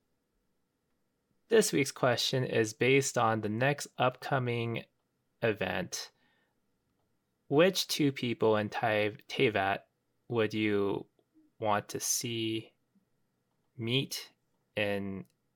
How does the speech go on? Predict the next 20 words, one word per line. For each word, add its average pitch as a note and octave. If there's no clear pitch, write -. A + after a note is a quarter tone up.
an A2
event? -
Um, G2+
I A2
guess -
I'll A2+
go G#2
first. -
I A#2
think E3
I A#2
want, G#2
like, G#2+
all A2
the G#2+
gods F#2
to -
meet B2+
again. C3+
<laughs> -